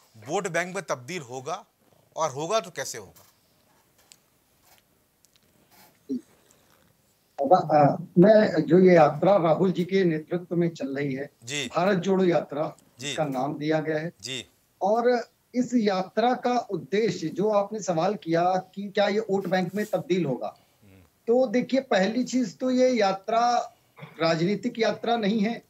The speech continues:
Speaker 1: जी।
Speaker 2: कि हमें कोई, हम प्रचार प्रसार इस तरीके का कर रहे हैं कि इस राज्य में चुनाव है
Speaker 1: जी।
Speaker 2: और हमें वोट चाहिए इसलिए हम ये यात्रा कर रहे हों,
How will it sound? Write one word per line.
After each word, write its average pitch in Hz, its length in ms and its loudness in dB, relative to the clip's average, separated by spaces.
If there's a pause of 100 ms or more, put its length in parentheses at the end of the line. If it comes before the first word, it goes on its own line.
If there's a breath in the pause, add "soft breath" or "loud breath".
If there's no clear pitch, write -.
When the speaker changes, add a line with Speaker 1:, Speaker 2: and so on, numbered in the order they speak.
Speaker 1:
जी। 127 220 -8
Speaker 2:
कि 226 240 0
हमें 220 380 0
कोई, 214 220 -2
हम 208 180 -2 (100)
प्रचार 175 540 0
प्रसार 196 360 -2
इस - 160 -4
तरीके 190 320 -6
का 190 140 0
कर 190 160 -2
रहे 185 160 -2
हैं 196 100 -6
कि 202 80 -8
इस - 260 -10
राज्य 170 300 -2
में 180 140 0
चुनाव 170 400 0
है 233 180 -4 (120)
Speaker 1:
जी। 135 220 -8
Speaker 2:
और 208 300 2
हमें 185 340 0
वोट 185 240 -2
चाहिए 190 560 -2 (100)
इसलिए 196 360 -4
हम 190 120 -2
ये 190 120 0
यात्रा 160 340 0
कर 147 180 -4
रहे 127 160 -4
हों, 110 140 -12